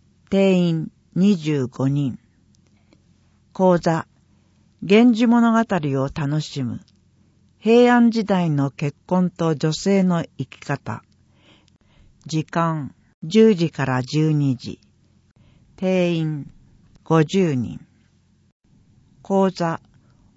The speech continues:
大人こそ知っておきたい。今時性教育、性暴力をなくすために。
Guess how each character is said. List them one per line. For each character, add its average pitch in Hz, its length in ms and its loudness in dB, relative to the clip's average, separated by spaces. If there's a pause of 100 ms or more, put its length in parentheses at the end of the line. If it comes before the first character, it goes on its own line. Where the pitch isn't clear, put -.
(160)
大 165 100 -4
人 226 320 0
こ 240 100 -8
そ 214 200 -2
知 - 220 -8
っ - 20 -20
て 185 160 0
お 170 100 2
き - 120 -20
た 156 200 -4
い。 107 180 -12 (800)
今 185 280 0
時 202 300 -2
性 196 300 -2
教 180 320 -4
育、 131 400 -10 (500)
性 233 380 0
暴 240 260 4
力 185 320 0
を 139 100 0
な 139 180 -2
く 180 140 -6
す - 160 -10
た 139 180 -6
め 131 160 -2
に。 107 240 -8